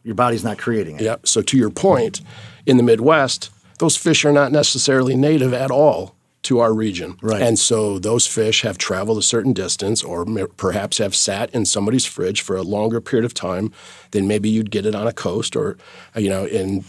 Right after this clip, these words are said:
Speaker 2: L A or New York, et cetera. And therefore, perhaps,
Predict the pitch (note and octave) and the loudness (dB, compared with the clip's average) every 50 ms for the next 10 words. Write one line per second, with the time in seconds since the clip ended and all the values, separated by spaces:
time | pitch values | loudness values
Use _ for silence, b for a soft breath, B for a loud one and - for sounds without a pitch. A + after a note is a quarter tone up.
0 | - A#2 G#2 G2 G#2 G2 F#2+ A2+ B2 A#2 G2+ F#2 F#2 F#2+ G2 F#2+ F#2+ G2 A2 A2 | -6 -4 -2 -2 -2 -2 0 0 0 2 0 0 -2 -4 -4 -4 -4 -4 -4 -4
1 | - B2 - - - F2 E2 F2+ G2 A2 A#2 B B B B B B B B - | -4 -4 -4 -2 -4 -4 -4 -4 -6 -6 -8 B B B B B B B B -4
2 | F#2 F#2+ G2+ A2 F#2+ F#2 - - - E3 F3 - F2+ G2 A2 - - _ _ B | -2 0 0 0 0 -2 -2 0 2 4 4 4 4 2 -2 -8 -12 _ _ B
3 | B B B _ _ _ _ _ _ - A#2 G#2 G2+ F#2 C#3 D3+ A#2+ G2 A#2 - | B B B _ _ _ _ _ _ 2 2 2 2 2 2 2 2 0 -2 -4
4 | - - - - | -4 -4 -4 -4